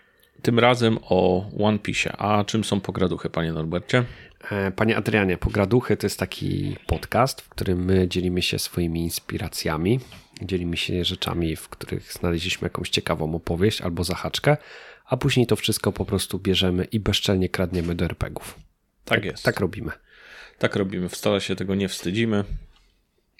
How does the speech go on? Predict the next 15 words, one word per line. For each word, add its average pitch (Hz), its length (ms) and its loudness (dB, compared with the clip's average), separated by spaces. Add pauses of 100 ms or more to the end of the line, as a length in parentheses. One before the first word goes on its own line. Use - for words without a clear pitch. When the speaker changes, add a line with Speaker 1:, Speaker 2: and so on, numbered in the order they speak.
(260)
Speaker 2:
Tak, - 220 -2
ja 151 100 6
uważam, 147 460 4
znaczy, 156 300 4
d-, 131 380 -4
jak 110 220 2
to - 80 4
mówią, 127 460 6
że 113 380 4
naśladownictwo 110 680 2
jest 120 140 4
najwyższą 113 360 4
formą 113 320 2
pochwały, 85 480 2
więc - 540 -6